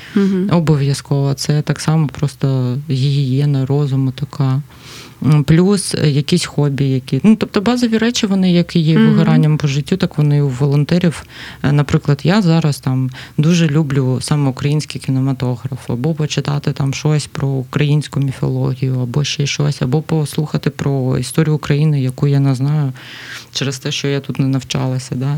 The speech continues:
Speaker 2: і, і жила взагалі в іншій повісточці. Тому ось перемикатися, перемикатися, відслідковувати, а ще, а ще дуже обережно обирати людей, які поруч з тобою.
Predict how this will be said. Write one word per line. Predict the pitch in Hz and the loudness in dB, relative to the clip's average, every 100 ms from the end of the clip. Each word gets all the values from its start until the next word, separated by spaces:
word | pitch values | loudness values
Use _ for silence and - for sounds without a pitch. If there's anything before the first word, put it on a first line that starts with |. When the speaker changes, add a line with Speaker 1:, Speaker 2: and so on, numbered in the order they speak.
| 151 | -4
Speaker 2:
і, | 131 | -4
і | 131 123 - 110 120 | -4 -6 -4 -4 -2
жила | 127 147 147 135 | 0 0 0 -2
взагалі | 120 131 139 131 127 | -2 -4 -2 -2 -2
в | 131 | -2
іншій | 127 - 127 | -4 -6 -6
повісточці. | 143 131 135 - - - 143 - - - - - - - - - 196 170 | -4 -4 -4 -8 -10 -6 -6 -6 -18 -20 -20 -20 -20 -20 -20 -2 0 2
Тому | 170 165 202 | 4 4 2
ось | 185 - | 0 -2
перемикатися, | - 151 147 131 135 139 - 131 | 0 2 2 0 -2 -2 -4 -4
перемикатися, | 135 143 135 196 226 185 135 | 0 0 0 -2 -2 -2 -2
відслідковувати, | 127 131 135 131 - 147 170 151 143 - - | -2 -4 -6 -6 -4 0 0 0 -2 -2 -2
а | 135 | -2
ще, | - 156 156 | 0 0 0
а | 139 | 0
ще | 127 - 131 160 277 - - - - - | -2 -2 -2 -2 -2 -6 -16 -16 -18 -4
дуже | 123 175 208 | 2 2 2
обережно | 156 147 170 180 | 2 2 4 4
обирати | 147 143 156 - | 4 4 2 2
людей, | 135 127 175 | 0 2 2
які | 175 127 | 0 -2
поруч | 139 131 - | -4 -4 -6
з | |
тобою. | - 117 123 127 | -10 -4 -2 0